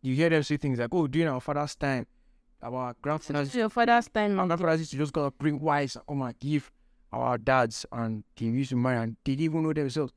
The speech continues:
Speaker 1: The thing is, let's, let's,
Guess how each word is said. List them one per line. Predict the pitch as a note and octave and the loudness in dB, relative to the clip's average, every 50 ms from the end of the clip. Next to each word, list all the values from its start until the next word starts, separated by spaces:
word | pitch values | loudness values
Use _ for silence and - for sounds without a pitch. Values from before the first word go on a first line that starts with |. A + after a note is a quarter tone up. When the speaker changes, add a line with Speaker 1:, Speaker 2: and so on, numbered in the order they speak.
| _ _ _ _ _ _ _ _ _ _ _ - | _ _ _ _ _ _ _ _ _ _ _ -8
Speaker 1:
The | - F3 | -6 -2
thing | - E4+ F#4 E4 A3+ | 0 2 4 4 4
is, | E3 C#3+ C3 B2 A#2 A2+ - - - _ | 4 2 -2 -4 -6 -8 -12 -16 -16 _
let's, | - D3 E3+ G#3+ B3+ - - - - - | 0 4 4 4 4 2 -4 -10 -8 -2
let's, | D3 E3+ G#3 A#3 - - - - | 0 2 2 2 0 -4 -14 -18